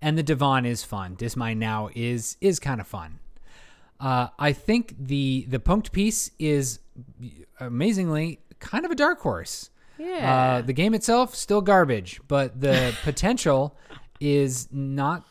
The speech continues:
Speaker 1: not so bad. It, it, it definitely adds a little, like, a landmine almost. Like, don't get close to that thing. I think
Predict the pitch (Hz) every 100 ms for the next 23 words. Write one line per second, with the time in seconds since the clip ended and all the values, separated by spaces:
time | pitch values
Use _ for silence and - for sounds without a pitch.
0 | 151 180 240 - 339 349 381 392 - 98
1 | 143 - - 170 - - 156 175 185 190
2 | 190 190 - 135 139 143 135 123 131 127
3 | 120 117 101 110 127 123 101 92 90 87
4 | 82 78 - 104 92 104 110 131 123 127
5 | 120 - 113 98 - 87 85 - _ _
6 | _ _ _ _ _ _ - 190 202 190
7 | 175 156 -